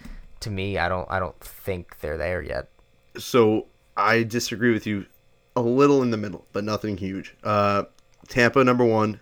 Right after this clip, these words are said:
Speaker 2: Toronto number two, Montreal number three. Then I'm going to go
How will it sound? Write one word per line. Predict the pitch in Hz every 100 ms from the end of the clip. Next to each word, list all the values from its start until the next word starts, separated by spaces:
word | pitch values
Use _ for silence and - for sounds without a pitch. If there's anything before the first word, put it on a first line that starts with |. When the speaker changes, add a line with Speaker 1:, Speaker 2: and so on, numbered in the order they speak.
| _
Speaker 2:
Toronto | - 113 104 104 110
number | 104 98 98
two, | - 135 127 123 _ _ -
Montreal | 95 - 101 101
number | 101 95 92
three. | - - 113 123 120 117 _ - - _ - - _ _ _ _ -
Then | 104 101 127 147
I'm | 139 139
going | 123 123 120
to | 117 120
go | 110 113 110 107